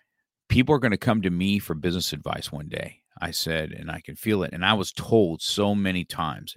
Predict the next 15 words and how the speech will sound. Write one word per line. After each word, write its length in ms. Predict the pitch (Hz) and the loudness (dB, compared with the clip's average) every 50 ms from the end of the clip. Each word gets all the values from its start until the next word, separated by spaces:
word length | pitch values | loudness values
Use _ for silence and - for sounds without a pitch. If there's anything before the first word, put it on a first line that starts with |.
| _ _ | _ _
"You, 240 | 82 85 87 82 - | -8 -6 -6 -6 -6
it 80 | - 78 | -8 -8
will 100 | 76 82 85 | -6 -4 -2
never 280 | 82 85 87 90 95 | 0 0 2 2 2
happen. 520 | 82 82 80 80 - _ 87 85 85 82 - _ - - - _ _ | 4 4 4 4 4 _ -2 -2 -2 -4 -6 _ -20 -20 -20 _ _
You 80 | - 78 | -6 -4
don't 140 | 78 82 87 | -4 -2 -2
have 100 | 87 85 | -4 -6
the 60 | 85 | -4
personality 560 | - - 92 - - 95 90 87 85 82 82 | -2 -2 -2 -2 0 0 0 0 0 -2 -4
for 340 | - - 87 85 85 85 85 | -6 -4 -2 0 0 2 0
it. 140 | 80 - _ _ _ _ _ _ _ _ _ _ | 0 -2 _ _ _ _ _ _ _ _ _ _
You're 200 | - 78 78 78 | -4 -4 -4 -4
too, 420 | 73 - - 101 98 92 90 85 50 | -4 -6 -2 0 0 0 0 0 -2
uh, 460 | 65 82 80 80 80 78 76 - | 0 0 0 0 -2 -2 -6 -8